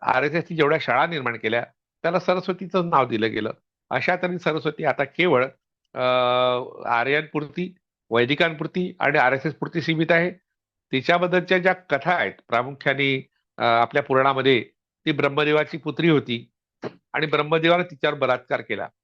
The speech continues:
आपल्यावर, आपल्या मुलीवर बलात्कार करणारा ब्रह्मदेव निषिद्ध ठरला. अख्ख्या भारतात त्याची कुठेही पूजा होत नाही आणि तिची सरस्वती मात-, सरस्वतीची पूजा मात्र केली जाते.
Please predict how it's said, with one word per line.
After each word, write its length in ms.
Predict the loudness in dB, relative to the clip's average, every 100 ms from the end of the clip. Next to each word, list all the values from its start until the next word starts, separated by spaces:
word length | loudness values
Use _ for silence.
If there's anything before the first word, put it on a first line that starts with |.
| _ _ _ _ _ _ _ _ _
आपल्यावर, 600 | 0 0 2 4 4 4 0 -4 -2
आपल्या 340 | -2 2 2
मुलीवर 300 | 2 4 4
बलात्कार 480 | 4 4 2 2 0
करणारा 340 | 2 0 2
ब्रह्मदेव 560 | 0 -2 -2 0 0 -2 -4 _ _ _ -10
निषिद्ध 440 | -6 -2 -2 -2
ठरला. 360 | -2 -4 -2 -2
अख्ख्या 360 | -2 -4 -2
भारतात 360 | 0 0 -2 -4
त्याची 280 | -4 -6 -8
कुठेही 300 | -8 -2 -2
पूजा 280 | 0 2 2
होत 140 | 2 -2
नाही 100 | -6 -6 _ _ _ _ _ -8
आणि 140 | -8
तिची 300 | -8 -10 -8
सरस्वती 540 | 0 0 0 -2 0 0
मात-, 240 | 0 -2
सरस्वतीची 500 | 2 2 2 -4 -4
पूजा 220 | 0 2
मात्र 240 | 2 -4 -6
केली 240 | -2 0
जाते. 260 | 0 -2